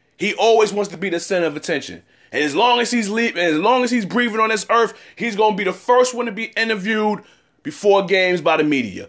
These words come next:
He's gonna be the first to give a press conference. He's gonna be the last to give a press conference. That's just who he is. But don't undercut Mike McCarthy.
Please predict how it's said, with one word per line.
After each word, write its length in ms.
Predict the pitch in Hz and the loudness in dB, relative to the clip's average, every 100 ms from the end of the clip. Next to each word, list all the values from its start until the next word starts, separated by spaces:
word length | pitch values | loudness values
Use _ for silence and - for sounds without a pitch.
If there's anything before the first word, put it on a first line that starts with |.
| _ - | _ -6
He's 200 | 190 190 | -4 0
gonna 180 | 208 | 0
be 60 | 185 | 2
the 100 | 196 | -2
first 380 | - 247 247 247 | 0 2 2 0
to 80 | 220 | -6
give 160 | 220 | -4
a 60 | 202 | -4
press 260 | 240 208 | 0 0
conference. 480 | 202 170 143 101 87 - - | 0 -2 -2 -6 -12 -16 -18
He's 200 | - 226 | -6 -2
gonna 180 | 190 233 | 0 0
be 80 | 226 | 2
the 100 | 233 | 4
last 360 | 233 240 233 - | 4 4 0 -4
to 60 | |
give 140 | 196 170 | -8 -6
a 40 | |
press 240 | - 180 | -2 -2
conference. 520 | - 156 120 95 85 - _ _ _ _ - | 0 0 -2 -4 -16 -18 _ _ _ _ 0
That's 260 | 220 226 | 0 0
just 220 | 226 220 | -8 -10
who 120 | - 220 | -10 -8
he 220 | 208 180 | -6 -2
is. 360 | 156 98 - - _ _ _ - - | -2 -2 -10 -20 _ _ _ -20 -2
But 340 | 160 147 - _ | 0 0 -4 _
don't 320 | 185 226 240 214 | 0 0 0 -2
undercut 540 | 220 185 185 208 - | -2 -4 0 0 0
Mike 240 | 156 156 | -4 -4
McCarthy. 540 | 131 - 117 90 - | -6 -4 -4 -4 -14